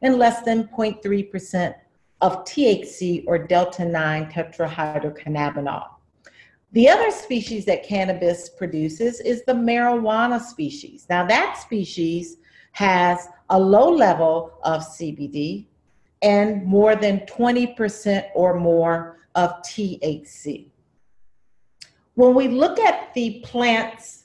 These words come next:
compounds, the plant produces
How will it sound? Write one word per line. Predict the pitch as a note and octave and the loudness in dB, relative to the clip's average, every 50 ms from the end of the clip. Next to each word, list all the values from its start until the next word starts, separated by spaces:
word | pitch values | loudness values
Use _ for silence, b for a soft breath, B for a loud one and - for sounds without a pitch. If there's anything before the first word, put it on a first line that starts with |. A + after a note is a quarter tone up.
| _ _ | _ _
compounds, | - - - G#3 G3+ G3+ G3+ - - - F3 D3 C#3+ - D3 - - - | -14 -8 -4 -2 -2 -2 -2 -4 -6 -8 -8 -6 -8 -8 -10 -12 -8 -4
the | A3+ A3+ | -4 -4
plant | - - - - C#4 C#4+ D4+ E4 D#4+ - - - | -4 -4 -2 2 4 4 6 4 2 0 -4 -4
produces | C#4+ C#4+ A3+ G3+ G3+ G3 F#3 - - G#3 G3+ G3+ G3+ G3+ G3+ G3+ - - | -2 -2 -2 -2 -4 -4 -4 -4 -2 0 0 2 2 0 -2 -4 -8 -18